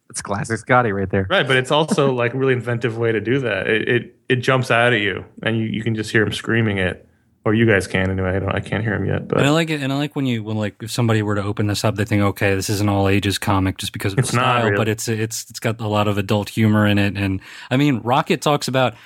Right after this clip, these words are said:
Speaker 3: "I didn't murder that person. I was framed for this job, but I've murdered people before, sure, but I, <laughs> I don't wanna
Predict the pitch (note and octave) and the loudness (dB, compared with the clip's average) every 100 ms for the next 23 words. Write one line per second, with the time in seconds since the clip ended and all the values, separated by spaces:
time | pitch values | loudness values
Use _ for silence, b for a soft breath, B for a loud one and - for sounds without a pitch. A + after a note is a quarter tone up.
0 | B B - C3 F#3 E3+ C#3+ C#3+ E3+ C3+ | B B -2 0 0 2 2 2 2 2
1 | A#2 A2+ A2+ G#2+ A2+ G#2 - B2 C3 B2 | 2 2 0 0 0 0 -4 0 2 2
2 | A#2 A2 G#2 - - A2 G#2+ G2 - - | 0 -2 -2 -4 -2 0 0 -2 -4 -2
3 | G2+ - A#2 A#2 A#2 C#3 C#3 A2+ C3+ A#2+ | -2 0 0 2 4 2 0 -2 -2 -2
4 | G2+ G2+ - D#3 A2 - D3+ D#3 A#2 G2+ | -2 -2 0 0 2 2 2 2 2 2
5 | G#2+ A2+ A2+ - B2+ C3+ C3+ C3 B2+ A#2 | 0 0 -2 0 0 0 0 0 2 0